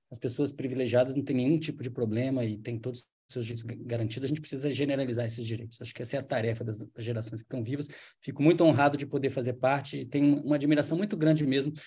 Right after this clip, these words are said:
pelo processo, é, que vem acontecendo na Paraíba já há bastante tempo e que eu acho que é um exemplo pro Brasil. É, é, a gente precisa, é, ir adiante, né, se transformar e, e claramente a Paraíba tá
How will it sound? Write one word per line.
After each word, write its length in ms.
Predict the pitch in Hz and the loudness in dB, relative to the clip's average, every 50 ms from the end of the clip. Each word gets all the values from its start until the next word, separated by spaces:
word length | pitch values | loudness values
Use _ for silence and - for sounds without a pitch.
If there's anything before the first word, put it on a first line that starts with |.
| - - _ _ _ _ _ - | -20 -20 _ _ _ _ _ -6
pelo 160 | 156 160 165 | -4 -4 0
processo, 680 | 160 220 202 - - 175 165 156 160 - 147 120 - - - _ _ _ _ _ - | 2 2 2 4 4 4 4 4 2 0 -4 -4 -4 -8 -16 _ _ _ _ _ -6
é, 220 | 143 120 120 117 | -2 0 0 0
que 120 | 113 117 113 | 0 -2 0
vem 140 | 123 139 | 0 0
acontecendo 340 | 139 139 139 127 - - 127 | 0 0 -2 -2 -2 -2 0
na 100 | 127 123 | 0 0
Paraíba 360 | 123 131 120 120 127 123 120 | 2 4 4 4 4 2 2
já 440 | 107 123 127 135 139 120 107 110 117 - - - | 2 2 2 2 2 2 0 0 -4 -8 -12 -14
há 100 | - 113 | -10 -8
bastante 480 | 107 110 - - - 160 170 165 - | -8 -8 -6 0 0 2 2 0 -2
tempo 300 | - 139 135 143 139 156 | -4 -2 -2 -2 -4 -6
e 40 | 147 | -10
que 160 | 147 - 143 | -8 -4 -4
eu 40 | 131 | -2
acho 160 | 135 - - | -2 -4 -8
que 160 | - 147 143 | -6 -6 -4
é 340 | 135 135 143 151 156 151 147 147 | -4 -2 -2 0 0 0 -2 -2
um 80 | 180 | -2
exemplo 280 | 208 156 185 202 202 - | -2 -2 -2 -4 -4 -6
pro 140 | - - 202 | -8 -8 -4
Brasil. 400 | 170 202 196 165 151 151 143 135 | -2 -2 -2 0 0 -2 -2 -2
É, 280 | 127 127 - 123 127 123 - - _ _ _ _ _ - | -4 -6 -8 -10 -12 -14 -18 -20 _ _ _ _ _ -14
é, 440 | 135 120 117 113 113 113 113 117 117 113 - | -8 -6 -4 -4 -4 -4 -4 -6 -8 -10 -14
a 80 | - 123 | -14 -10
gente 200 | 117 135 135 - | -10 -10 -10 -10
precisa, 680 | - 143 120 - - 139 135 151 147 143 131 117 117 - - - _ _ _ _ _ _ _ _ _ _ | -10 -10 -10 -8 -6 -2 2 2 2 4 2 0 -4 -8 -18 -20 _ _ _ _ _ _ _ _ _ _
é, 500 | 123 117 113 113 110 110 110 107 110 120 - - - | -10 -8 -6 -4 -4 -6 -6 -8 -10 -12 -14 -10 -2
ir 140 | - 143 160 | 4 6 6
adiante, 640 | - 117 120 131 127 147 165 160 160 - - - 127 | 6 6 6 6 8 8 6 4 2 -2 -6 -6 -6
né, 140 | 127 139 123 | -6 -6 -6
se 160 | - 123 - | -8 -8 0
transformar 760 | - 160 165 156 - - 143 123 120 127 127 131 143 156 156 156 - _ _ _ _ - | 2 2 2 2 2 0 0 2 4 4 4 4 2 0 -2 -6 -14 _ _ _ _ -16
e, 400 | 151 131 123 120 120 117 117 120 | -12 -10 -8 -6 -6 -6 -6 -6
e 20 | 117 117 | -8 -4
claramente 560 | - - 151 156 156 151 131 131 135 131 - | 4 8 8 10 10 10 8 6 0 0 -2
a 40 | 135 | -4
Paraíba 400 | - 143 135 123 120 123 120 117 | -4 0 0 0 0 0 -2 -4
tá 320 | 117 - 131 123 117 117 | -6 -4 -4 -4 -4 -6